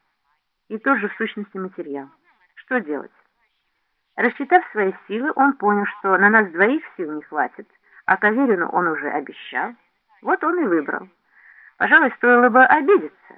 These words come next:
но я вместо этого снова стараюсь понять и оправдать позицию Твардовского.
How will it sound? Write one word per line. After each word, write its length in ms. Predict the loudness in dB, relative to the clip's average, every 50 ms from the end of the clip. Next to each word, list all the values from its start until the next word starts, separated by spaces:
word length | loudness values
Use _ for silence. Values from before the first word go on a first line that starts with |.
| _ _ _ _ _ _ _ -8
но 100 | -4 0
я 140 | 4 4 4
вместо 360 | 4 2 -2 -4 -4 -4 -2
этого 300 | -2 -2 -2 -4 -8 -8 -8 -4
снова 360 | 0 2 4 4 4 4 2 0
стараюсь 460 | 0 2 4 6 6 4 4 0 -2 -6
понять 400 | -6 -6 -4 -4 -4 -6 -6 -6 _ -8
и 80 | -6 -2
оправдать 680 | -2 -2 -2 0 0 0 0 2 0 0 0 0 -2 -6
позицию 460 | -6 -6 -6 -6 -10 -10 -10 -14 -12
Твардовского. 720 | _ -10 -10 -8 -8 -14 -14 -14 _ -20 -20 -20 -20 -20